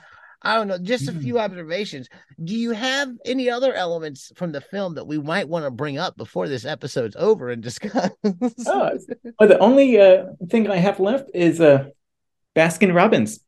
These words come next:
Speaker 2: <laughs>
Speaker 1: Oh.
Speaker 2: And you could see that corporation's fingerprints, uh, ice cream <laughs> fingerprints all over the place, yeah, <laughs> on this movie. Yeah. They must have paid a lot of money.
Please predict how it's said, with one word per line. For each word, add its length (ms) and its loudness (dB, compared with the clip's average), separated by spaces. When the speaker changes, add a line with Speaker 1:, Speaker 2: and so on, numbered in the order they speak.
Speaker 2:
<laughs> 280 -2
Speaker 1:
Oh. 1120 6
Speaker 2:
And 460 6
you 240 8
could 200 6
see 180 6
that 300 6
corporation's 920 4
fingerprints, 640 4
uh, 420 8
ice 180 4
cream 340 2
<laughs> 240 2
fingerprints 560 0
all 360 2
over 140 6
the 100 8
place, 280 2
yeah, 180 -4
<laughs> 20 4
on 180 -2
this 160 0
movie. 340 -2
Yeah. 100 -8
They 80 6
must 180 8
have 60 -6
paid 180 8
a 60 10
lot 260 8
of 80 2
money. 280 -2